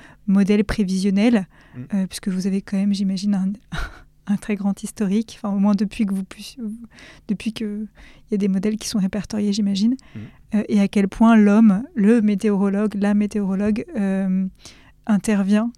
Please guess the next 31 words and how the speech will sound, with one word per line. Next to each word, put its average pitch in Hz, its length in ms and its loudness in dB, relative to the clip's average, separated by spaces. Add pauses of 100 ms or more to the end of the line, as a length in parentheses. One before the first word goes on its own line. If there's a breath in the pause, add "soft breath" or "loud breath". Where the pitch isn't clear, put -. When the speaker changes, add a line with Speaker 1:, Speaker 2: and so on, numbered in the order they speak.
(320 soft breath)
Speaker 1:
sur - 360 -4
des 208 180 4
analyses 202 480 0
qui 208 120 -8
sont, 214 320 -2
euh, 196 140 -4 (480)
purement, 202 460 0
euh, 202 180 -2 (100)
technologiques. 202 680 -4 (1160 soft breath)
Speaker 2:
Oui, 175 200 4
bah, 127 120 -6
y 135 120 -4
a, 127 40 -10
le, 143 240 0
le 147 120 2
modèle, 175 320 2
c'est - 160 -8
un 117 120 -2
logiciel, 135 540 0
en 123 60 -4
fait, 156 160 -2
c'est, 131 120 -8
il 127 120 -8
nous 127 80 0
sert 147 200 -2
d'aide 139 260 0
à 113 260 0
la 110 100 -2
décision, 135 540 -2
c'est-à-dire 113 400 -4
que, 110 600 -4